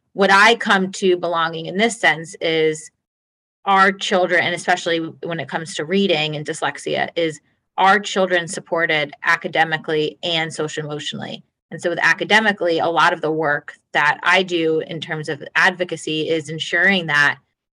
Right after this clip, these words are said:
they have the access to a high quality instructional program that's going to, what research shows,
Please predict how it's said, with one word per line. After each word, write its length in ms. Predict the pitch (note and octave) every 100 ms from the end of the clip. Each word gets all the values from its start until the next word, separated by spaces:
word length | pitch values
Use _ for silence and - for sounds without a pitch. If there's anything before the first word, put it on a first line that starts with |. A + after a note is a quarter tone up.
| -
they 580 | D3+ E3+ E3+ E3+ E3+ D#3+
have 500 | - - F3 F3 E3
the 160 | D#3 E3
access 400 | D#3 G3 - D#3+
to 140 | -
a 40 | D3+
high 240 | E3+ D#3+
quality 680 | D#3+ - D3 D3+ D3+ D3+ D3
instructional 500 | D3+ - F3+ - D3+
program 560 | - F#3 F3+ D#3 D3 D#3
that's 240 | D3+ -
going 440 | - D#3+ E3 E3
to, 580 | D3+ - F3+ D#3+ D#3 D#3 _ _ _ _ _ _ -
what 180 | D#3+ -
research 380 | F3+ F#3+ G#3+
shows, 540 | G#3 B3+ A3+ F3+ E3+